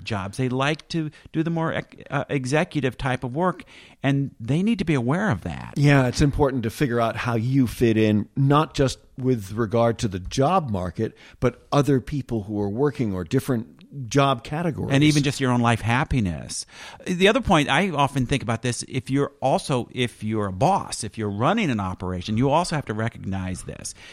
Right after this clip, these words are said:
Speaker 1: You want people on your team who are different. You want some optimists, you want some pessimists, you want some people who are good at execution, and you want some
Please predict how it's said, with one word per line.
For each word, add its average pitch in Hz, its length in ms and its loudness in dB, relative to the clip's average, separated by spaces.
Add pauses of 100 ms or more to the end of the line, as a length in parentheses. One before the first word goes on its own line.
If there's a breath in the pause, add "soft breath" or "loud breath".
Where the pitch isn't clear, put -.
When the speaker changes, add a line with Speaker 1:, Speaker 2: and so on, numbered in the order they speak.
Speaker 1:
You 127 100 6
want 143 400 4
people 120 300 0
on 113 100 0
your 104 80 -2
team 113 280 -4
who 104 120 -4
are 104 80 -2
different. 98 640 -6 (300 loud breath)
You 101 140 -6
want 110 180 -2
some 113 140 -2
optimists, 185 560 0
you 139 40 -2
want 139 160 -2
some 143 100 -6
pessimists, 139 580 -4
you 107 80 -6
want 117 320 -2
some 123 320 -4 (320 loud breath)
people 131 220 0
who 135 80 4
are 131 60 4
good 135 200 2
at 117 60 -4
execution, 135 640 -4
and 120 120 -2
you 117 80 -2
want 120 260 -4
some 117 280 -4